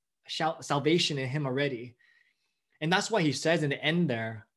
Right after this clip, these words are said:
"And you are clean, though not every one of you." Get, I think he's talking right to Judas because Judas didn't have a belief in this Jesus. So he hasn't had this bath yet, uh, that he's referring to.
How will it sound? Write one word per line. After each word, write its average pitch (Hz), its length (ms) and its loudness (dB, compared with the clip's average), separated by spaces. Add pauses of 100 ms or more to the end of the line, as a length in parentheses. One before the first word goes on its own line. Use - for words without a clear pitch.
(220)
"And 143 120 -2
you 170 140 4
are 151 80 4
clean, 160 380 -2
though 143 100 2
not 147 200 0
every 143 200 -2
one 151 220 0
of 139 100 0
you." 123 260 -2
Get, 143 300 -6
I 151 100 -8
think 175 240 0
he's 147 160 -4
talking 151 360 -2
right 135 180 -2
to 135 80 -6
Judas 120 540 -2 (440)
because 143 240 -2
Judas 151 300 0
didn't 139 160 -2
have 143 200 0
a 135 60 2
belief 123 380 -4
in 120 100 -8
this 117 140 -8
Jesus. 117 560 -12 (680)
So 147 140 -4
he 131 220 0
hasn't 151 300 4
had 139 140 0
this 123 120 -6
bath 110 320 -6
yet, 101 240 -12 (240)
uh, 123 80 -12
that 120 160 -10
he's 110 280 -6
referring 120 460 -8
to. - 260 -14